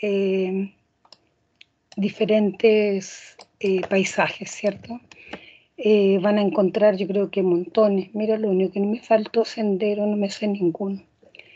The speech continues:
Entonces, mira, eh, la, no lo abrí, pero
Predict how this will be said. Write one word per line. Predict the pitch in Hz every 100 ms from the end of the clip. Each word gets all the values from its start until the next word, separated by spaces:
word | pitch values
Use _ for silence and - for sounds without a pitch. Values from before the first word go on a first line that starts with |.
| - - - - _ _ _ _ -
Entonces, | 254 254 226 175 185 - - _
mira, | 226 208 170 160 - _ -
eh, | 202 196 190 185 180 170 175 190 - _ _ _ _ _ _ _ _ _ _ _ _ _ _ - _ _ _ _ _ _ _ -
la, | 247 214 202 185 180 180
no | 196 180
lo | 170
abrí, | 160 170 170 214 277 302 _ - _ _ _ _ _ _ _ _ _ _ _
pero | - 180 180 180 175 175 175